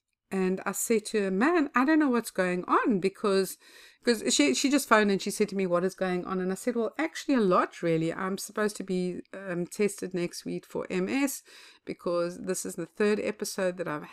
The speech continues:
had. I've been in A and E two or three times. Um, but," I said, "but I woke up this morning and I thought, I'm going to start researching what on earth is going on with my body and what does M-,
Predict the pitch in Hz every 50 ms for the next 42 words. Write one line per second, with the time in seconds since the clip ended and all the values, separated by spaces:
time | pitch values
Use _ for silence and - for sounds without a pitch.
0 | 202 202 202 202 202 208 196 - - - 175 170 170 180 180 180 175 170 165 165
1 | 170 - - _ - 190 180 180 180 - - - 202 196 196 190 - - - 208
2 | 202 196 190 - - - 208 196 185 - - - 202 190 190 190 185 190 180 -
3 | - - - - - - _ _ _ - - 170 165 165 160 160 160 160 165 170
4 | 170 165 - _ _ - 185 - _ - 277 285 226 190 233 294 320 - - -
5 | - - 202 - - 202 185 202 196 196 190 185 190 220 247 - 311 - - 202
6 | - - - 180 175 180 180 170 160 160 160 170 - - - 190 190 190 185 185
7 | - - 185 180 - - 190 180 - 175 175 180 175 - 196 - - 180 175 165
8 | - 160 160 170 185 185 - - 170 165 160 - - 180 170 156 170 185 208 240
9 | 240 214 180 175 - 175 170 - 165 165 170 170 - - 165 165 160 160 160 -
10 | - 160 165 175 - 247 285 269 269 269 269 262 - - - - - - - _
11 | _ - 180 180 170 185 185 196 190 - - - 185 185 185 185